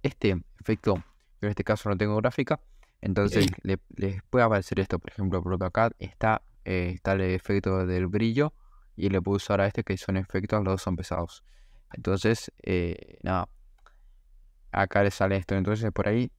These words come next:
Speaker 1: eh, si ustedes le pusieron algo de brillo y ponerle que en esta palabra le quieren poner el, el parpadeo, eh,
Speaker 2: Sí.
Speaker 1: ¿viste? Vieron que le sale esto, ¿no? Por ejemplo, a ver, vamos a poner primero el parpadeo. En el parpadeo así. Voy a control de efecto y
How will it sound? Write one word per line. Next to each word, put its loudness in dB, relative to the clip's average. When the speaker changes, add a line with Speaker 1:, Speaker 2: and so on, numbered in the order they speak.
Speaker 1:
eh, -2
si -8
ustedes -2
le 2
pusieron 0
algo 2
de 0
brillo 0
y -4
ponerle 0
que -4
en -4
esta 0
palabra 2
le -2
quieren 0
poner 0
el, -2
el -2
parpadeo, 0
eh, 0
Speaker 2:
Sí. 0
Speaker 1:
¿viste? -2
Vieron 0
que 2
le 2
sale 0
esto, -4
¿no? -4
Por -10
ejemplo, -4
a -6
ver, -6
vamos -4
a -6
poner -2
primero 0
el 0
parpadeo. 0
En 0
el 2
parpadeo 2
así. -6
Voy 2
a 4
control 0
de 2
efecto 0
y 0